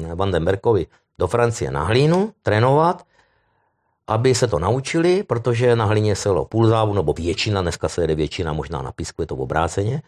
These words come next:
No a pak udělal titul mistra světa, protože se naučili i na hlíně, no. A ze s-, i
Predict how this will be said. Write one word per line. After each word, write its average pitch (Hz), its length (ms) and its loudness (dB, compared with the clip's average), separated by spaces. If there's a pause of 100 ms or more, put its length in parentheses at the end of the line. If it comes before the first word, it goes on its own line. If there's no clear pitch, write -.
(480)
No 120 140 0
a 143 40 -2
pak 135 180 -2
udělal 135 280 0
titul 135 260 -4
mistra 139 260 -2
světa, 123 340 -4
protože 131 320 -6
se 135 140 -8
naučili 139 360 -8
i 143 60 -6
na 143 80 -6
hlíně, 135 300 -6
no. 101 180 -10
A 110 60 -4
ze 113 120 4
s-, - 160 -4 (400)
i 95 160 -8